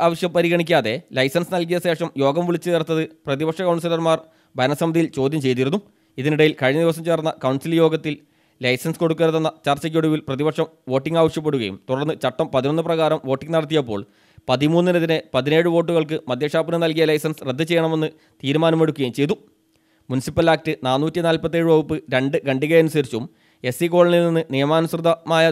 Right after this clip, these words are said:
ദൂരമില്ല എന്നതിനാലും ഒരു കാരണവശാലും മദ്യഷാപ്പിന് ലൈസൻസ് കു-, അനുവദിക്കാൻ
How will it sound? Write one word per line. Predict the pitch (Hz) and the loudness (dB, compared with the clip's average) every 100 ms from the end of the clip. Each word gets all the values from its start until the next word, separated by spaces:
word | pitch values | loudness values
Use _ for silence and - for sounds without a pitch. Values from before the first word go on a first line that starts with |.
| 139 | 2
ദൂരമില്ല | 147 165 165 160 | 2 2 4 2
എന്നതിനാലും | 160 156 139 101 - | 4 2 2 0 -6
ഒരു | 135 151 | -4 0
കാരണവശാലും | 143 147 175 160 151 110 - _ _ - | 0 2 0 0 0 -2 -6 _ _ -8
മദ്യഷാപ്പിന് | 123 135 165 170 160 165 | -4 -2 0 2 2 0
ലൈസൻസ് | 135 131 165 - | 0 0 -4 -6
കു-, | - _ 151 | -18 _ -2
അനുവദിക്കാൻ | 160 165 160 165 | 0 0 2 0